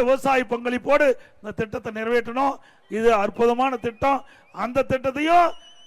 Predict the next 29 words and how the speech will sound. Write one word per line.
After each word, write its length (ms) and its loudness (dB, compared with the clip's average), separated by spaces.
இந்த 120 -8
விடியா 240 2
திமுக 420 -2
அரசு 260 -4
நிறுத்தப்பட்டு 500 -2
விட்டது. 300 -2
இதெல்லாம் 380 4
விவசாயிகளுக்கு 760 0
மிகப்பெரிய 640 0
வர-, 180 2
வரப்பிரசாதமான 760 -2
திட்டம். 340 -10
இது 100 -4
சாதாரண 440 2
விஷயம் 280 -2
அல்ல. 120 -2
நீர் 280 -2
என்பது 280 -2
மிக 180 -2
மிக 200 0
முக்கியம். 380 0
உடம்புக்கு 420 2
உயிர் 240 0
எப்படியோ 320 0
அது 180 4
போல 140 6
விவசாயத்துக்கு 720 -2
நீர் 180 -6
முக்கியம். 400 -2